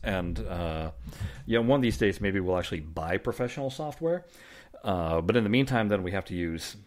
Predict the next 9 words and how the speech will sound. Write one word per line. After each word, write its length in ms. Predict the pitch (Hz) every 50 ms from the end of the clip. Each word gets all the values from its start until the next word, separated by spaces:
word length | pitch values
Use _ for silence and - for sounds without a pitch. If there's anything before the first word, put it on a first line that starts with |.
| _ _ -
the 240 | 90 78 76 73 - - - _ _ - - - - -
freeware, 520 | - - - 202 165 113 92 87 87 85 - - _ _ _ _ _ _ _ _ _ -
and 760 | 110 101 95 90 87 87 87 87 87 85 85 82 - - - - _ _ - - - - - - - - -
my, 600 | 110 113 98 92 92 92 101 98 98 98 95 92
uh, 300 | 87 85 82 82 80 - - - - - - - - - - - - - - - - - - - - - - - - - - - - - - - - - - - - - - - - - - - - - - - - - - - - - -
my, 400 | 123 139 170 170 165 165 160 156
uh, 180 | 156 156 143 139
good 220 | 127 170 190 190
old 500 | 190 180 170 160 156 151 143 127 127 117